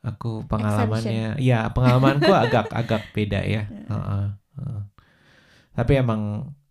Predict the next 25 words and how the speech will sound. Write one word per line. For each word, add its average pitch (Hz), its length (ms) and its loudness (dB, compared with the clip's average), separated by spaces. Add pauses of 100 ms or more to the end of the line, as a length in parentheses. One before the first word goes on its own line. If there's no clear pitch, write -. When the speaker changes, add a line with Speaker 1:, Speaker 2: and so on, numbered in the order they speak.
(140)
Speaker 1:
eh, 110 340 -6
kebanyakan 107 760 -2 (1200)
temenku 110 500 -4
juga - 460 -8 (140)
ya 101 180 -8
seperti - 480 -6
itu. - 160 -8 (320)
Kalau 98 540 -4 (180)
udah 107 220 -6
kebanyakan 98 760 -8
main 101 300 -10
gitu 104 260 -12 (160)
diomelin. 92 720 -6
<laughs> - 0 -
Speaker 2:
Mm-mm, 196 580 -8 (160)
mm-mm. 196 340 -20 (540)
Speaker 1:
Iya. 127 180 -12 (640)
Speaker 2:
Tapi 392 240 -8
pengalaman 254 460 -2
itu 277 240 -10
ya 220 260 -6
kebawa 233 480 -2
sih 262 200 -8
buat 202 180 -6
aku. 196 400 -10